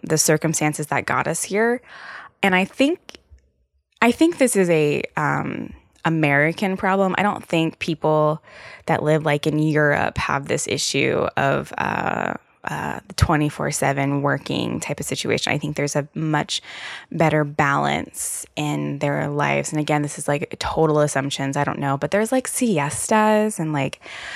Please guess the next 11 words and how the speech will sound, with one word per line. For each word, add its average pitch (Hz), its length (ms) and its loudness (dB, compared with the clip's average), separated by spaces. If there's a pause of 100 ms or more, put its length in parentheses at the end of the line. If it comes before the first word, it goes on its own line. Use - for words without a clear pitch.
(220)
<laughs> - 200 4 (2000)
access 185 500 2
to - 120 4
healthcare 214 840 4
and, 220 100 2
like, 175 400 0
very, 196 840 4 (480)
um, 170 580 2 (380)
generous 180 640 4
vacation 214 720 2
days. 247 240 6